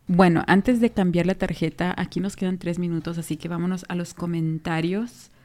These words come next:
Y déjenos saber si este, <laughs> es, es porque,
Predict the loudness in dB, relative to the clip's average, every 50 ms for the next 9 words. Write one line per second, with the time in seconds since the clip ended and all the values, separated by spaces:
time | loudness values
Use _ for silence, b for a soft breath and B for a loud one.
0 | b b b b b b b _ -2 2 2 4 4 4 2 2 2 4 4 4
1 | 4 4 2 2 4 4 4 2 0 -2 -8 -8 -4 -2 0 0 0 0 -2 -2
2 | -2 -4 -4 -4 -6 -6 -4 -2 0 0 0 0 0 0 0 0 -2 -4 -6 -16
3 | -6 -2 -2 0 2 2 2 2 0 -2 -2